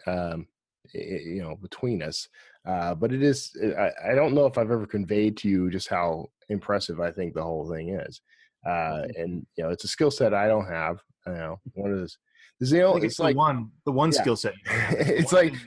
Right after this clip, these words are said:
Speaker 1: between the
Speaker 2: you
Speaker 1: two of us, it's like
Speaker 2: Which
Speaker 1: the
Speaker 2: is why
Speaker 1: one
Speaker 2: I had to
Speaker 1: thing.
Speaker 2: do it, because, yeah, between the two of us, it was the only thing that you couldn't do, so.
Speaker 1: That's all right, man. I've started, I've started, uh, taking, like, the, uh, the master classes and stuff. I'm, uh, I'm gonna catch up.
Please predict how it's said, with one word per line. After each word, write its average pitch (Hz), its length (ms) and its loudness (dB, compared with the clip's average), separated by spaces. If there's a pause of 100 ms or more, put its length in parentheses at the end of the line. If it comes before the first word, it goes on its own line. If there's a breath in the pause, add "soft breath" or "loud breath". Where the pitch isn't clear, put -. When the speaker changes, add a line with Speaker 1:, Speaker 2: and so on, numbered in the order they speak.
Speaker 1:
between 185 340 6
the 185 60 8
Speaker 2:
you 160 80 2
Speaker 1:
two 180 140 6
of 143 140 4
us, 113 180 2
it's 127 120 -4
like 147 160 4
Speaker 2:
Which 127 120 6
Speaker 1:
the 110 80 6
Speaker 2:
is 113 40 -4
why 131 140 6
Speaker 1:
one 156 100 6
Speaker 2:
I 156 60 4
had 160 140 2
to 120 60 -4
Speaker 1:
thing. 104 40 -8
Speaker 2:
do 139 160 -2
it, 92 180 -4
because, 113 400 -2
yeah, 113 300 0 (180)
between 131 260 0
the 143 60 0
two 151 160 2
of 110 80 2
us, 110 180 -2
it 110 120 -4
was 113 140 -2
the 120 60 0
only 127 140 -2
thing 127 240 -2
that 101 160 -6
you 113 80 -6
couldn't 113 280 -4
do, 98 220 -4
so. 90 380 -14
Speaker 1:
That's 107 140 -4
all 127 80 4
right, 101 140 2
man. 95 180 -2
I've 113 140 0
started, 143 400 2
I've 107 120 0
started, 131 380 2 (420)
uh, 101 280 -2
taking, 107 320 0
like, 104 200 0
the, 90 220 -4
uh, 85 220 -6 (440)
the 92 140 -4
master 98 380 0
classes 92 480 -2
and 90 120 -2
stuff. 90 320 -6 (140)
I'm, 104 160 0
uh, 98 240 0 (220)
I'm 98 100 -4
gonna 110 100 -2
catch - 280 -6
up. 85 180 -4